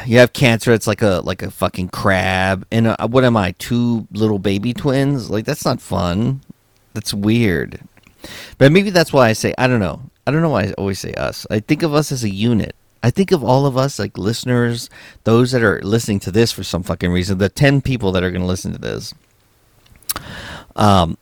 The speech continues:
I see us as a unit. I see us as a family. And I definitely, y'all know I appreciate everything that, that y'all do, and, uh, for listening to this dumb show all the time about mustaches, which is hilarious.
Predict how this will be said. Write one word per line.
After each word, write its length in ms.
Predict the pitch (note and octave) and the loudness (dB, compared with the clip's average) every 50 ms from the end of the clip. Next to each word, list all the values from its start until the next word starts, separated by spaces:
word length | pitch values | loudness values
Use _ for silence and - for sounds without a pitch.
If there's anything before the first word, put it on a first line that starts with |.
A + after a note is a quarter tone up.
| - - | -6 -4
I 60 | G#2+ | -4
see 280 | - - - C3 A#2+ A2 | -4 0 0 2 4 4
us 160 | G2+ - - | 4 2 0
as 360 | F#2+ F#2 F#2 F2 - - - _ _ | 0 -2 0 -2 -4 -8 -10 _ _
a 60 | G2 | -6
unit. 540 | F#2 F2 E2+ F2+ C#3+ D3+ F2 D#2 D2+ - - - | -6 -6 -6 -6 -6 -6 -4 -4 -6 -8 -8 -10
I 40 | - | -10
see 180 | - - F2 | -6 -4 -4
us 100 | F#2+ - | -2 -2
as 160 | F2+ E2+ - | -4 -6 -6
a 60 | - - | -10 -12
family. 680 | - - G2+ G#2 G#2 G2+ G2+ G2+ G2+ G2 F#2+ F#2+ G2+ - _ _ _ _ _ _ _ _ - - - - - - - - _ _ - _ | -4 0 0 2 2 2 0 0 0 0 0 -2 -4 -8 _ _ _ _ _ _ _ _ -20 -20 -20 -20 -20 -20 -20 -20 _ _ -6 _
And 560 | F#2+ F#2+ F2+ F2+ F2 F2 F2 E2+ F2 E2+ - - - | 0 2 2 2 2 0 0 0 -2 -2 -4 -4 -2
I 300 | E2+ F2+ F2+ F2+ F2 F2+ - | -2 0 0 0 -2 -2 0
definitely, 600 | - G#2 G2+ - - G2 F#2+ F#2+ F#2 F#2 E2 - _ _ | 0 0 0 0 -2 -2 0 0 0 -2 -2 -6 _ _
y'all 220 | F#2 G2+ F#2 F#2+ | 0 2 2 2
know 220 | F#2 F2+ F2+ F2+ | 2 2 2 2
I 80 | F2+ F2 | 0 0
appreciate 580 | F2 - - - G2+ - - - F#2 F#2 - - - | -2 -4 -4 -6 -6 -4 -2 -2 0 -2 -2 -2 -6
everything 420 | E2 F2+ F2+ F#2 - - F#2 F2+ | -6 -6 -6 -8 -6 -6 -6 -4
that, 180 | F#2 - - - - - - - - - - | -4 -6 -8 -10 -16 -20 -20 -20 -20 -12 -10
that 140 | F#2+ F2+ | -10 -8
y'all 200 | C2+ D2 D#2 D#2 | -4 -4 -4 -4
do, 380 | F#2+ G2+ G2+ G#2+ A2 G#2+ G2+ - - | -2 0 2 2 4 2 2 0 -2
and, 240 | - F#2 F2+ E2+ C#2 | -2 -2 -2 -2 -4
uh, 80 | B1 - - _ - | -6 -8 -8 _ -8
for 140 | - F2+ E2+ | -6 -4 -2
listening 340 | F2+ F#2 - - G2+ F#2+ | -2 -2 -2 -4 -4 -4
to 120 | F#2+ - F#2 | -4 -4 -4
this 300 | F#2 F#2+ - - - - - _ - | -4 -4 -4 -6 -8 -10 -12 _ -4
dumb 200 | G#2 F#2+ F2+ F#2 | -2 -2 -2 -2
show 180 | - - G2 F#2 | -2 0 0 2
all 220 | F#2+ F#2+ F#2 F#2+ | 2 0 0 0
the 80 | F#2 F#2 | -2 -2
time 320 | - F#2+ F2+ F#2+ F#2+ F#2 | -2 -2 0 0 0 -2
about 240 | F#2 F2+ F2 D2+ - | -2 -2 -2 -2 0
mustaches, 680 | F2 F#2 F#2+ - - F#2 F2+ G2 F#2 - G2 F2+ F#2 | -2 -2 -2 -2 -2 -2 -2 -2 -2 -2 -4 -4 -2
which 220 | F#2 F2+ - - | -6 -8 -8 -8
is 60 | G2+ G2 | -6 -6
hilarious. 640 | F#2+ F#2 F#2 F2+ F2+ F2+ F#2 F#2+ G2 - - | -4 -2 -2 0 2 2 2 2 0 -2 -6